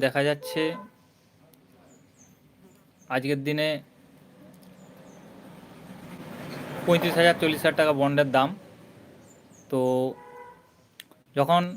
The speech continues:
ব্যবসায়ীরা কুড়ি হাজার টাকা, পনেরো হাজার টাকায় বন্ড নিল, অনেকে ভয়ে দিয়ে দিছিল, আবার অনেকে শক্ত হাতে এখনও ধরে রেখেছে। গুড মর্নিং। অনেকেই শক্ত হাতে এখনও ধরে রেখেছে। তো হয়তো চাষি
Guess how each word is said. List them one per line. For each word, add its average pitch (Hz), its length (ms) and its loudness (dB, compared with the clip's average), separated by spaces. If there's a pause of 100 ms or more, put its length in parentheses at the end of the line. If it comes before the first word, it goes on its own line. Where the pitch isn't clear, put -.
(400)
ব্যবসায়ীরা 151 440 4 (100)
কুড়ি 143 220 2
হাজার 143 160 2 (100)
টাকা, 143 200 0 (540)
পনেরো 135 240 0
হাজার 135 180 -4
টাকায় 135 320 -2
বন্ড 127 180 -2 (380)
নিল, 131 160 -2 (200)
অনেকে 127 200 -4 (100)
ভয়ে 123 280 -6
দিয়ে 127 180 -6
দিছিল, 123 220 -12 (880)
আবার 123 140 -4 (100)
অনেকে 135 200 -2 (100)
শক্ত - 220 -10 (100)
হাতে 131 220 -6
এখনও 131 260 -6
ধরে 120 220 -10
রেখেছে। 131 220 -10 (100)
গুড 123 180 -10
মর্নিং। 127 260 -4 (720)
অনেকেই 170 380 2
শক্ত 147 200 -4 (100)
হাতে 156 200 -2
এখনও 147 180 -4 (100)
ধরে 127 240 -4
রেখেছে। 110 260 -12 (800)
তো 139 100 0 (1080)
হয়তো 156 280 2 (460)
চাষি 139 320 0